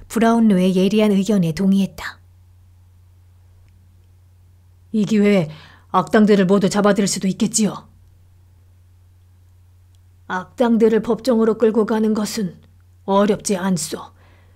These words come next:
하지만 더 중요한 건 진실을 밝혀내는 겁니다. 따라서 신중하게 접근해야 해요. 그리고 그 낸시라는 여자에게 피해를 주어선 안 됩니다.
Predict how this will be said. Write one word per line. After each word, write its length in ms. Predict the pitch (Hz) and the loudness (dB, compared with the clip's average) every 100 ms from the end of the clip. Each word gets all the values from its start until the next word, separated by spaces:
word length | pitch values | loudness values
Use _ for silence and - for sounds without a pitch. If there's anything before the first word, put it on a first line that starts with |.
| - _ _ _ - | -20 _ _ _ -12
하지만 680 | - 196 214 214 185 151 - - _ | -6 -2 0 0 0 -4 -16 -20 _
더 320 | - 180 190 | -8 -2 -2
중요한 500 | 190 - 196 202 214 | -2 -2 0 0 0
건 200 | 214 202 151 - - - - - | -2 -4 -6 -14 -20 -20 -20 -12
진실을 560 | - 269 214 254 202 | -4 0 2 2 0
밝혀내는 580 | - 208 208 214 196 196 | 0 -2 0 0 2 0
겁니다. 600 | 196 185 180 - - - - _ _ _ _ _ _ _ _ _ - | -2 -4 -6 -10 -16 -16 -20 _ _ _ _ _ _ _ _ _ -10
따라서 500 | 208 196 185 196 - - _ _ _ _ | -6 -4 -6 -8 -12 -20 _ _ _ _
신중하게 720 | - - 269 240 226 214 202 | -12 -6 -2 0 2 0 -2
접근해야 560 | 180 208 - 202 190 175 | -4 -6 -2 0 0 -2
해요. 480 | 165 190 180 - - - - _ _ _ _ _ _ _ _ - | -6 -8 -10 -14 -20 -20 -20 _ _ _ _ _ _ _ _ -12
그리고 400 | 226 196 - 156 - - - - - | -6 -6 -6 -10 -12 -20 -20 -20 -10
그 120 | - | -2
낸시라는 720 | 185 208 214 - 233 220 208 | 0 2 0 0 0 2 2
여자에게 680 | 208 202 202 202 208 175 - _ _ _ _ _ | 2 0 0 -2 -4 -10 -14 _ _ _ _ _
피해를 420 | - 262 220 208 185 | -8 -2 0 0 -2
주어선 400 | - 202 202 190 | -2 -2 -2 -4
안 140 | 196 | -2
됩니다. 560 | 196 190 175 - - | -2 -4 -6 -10 -16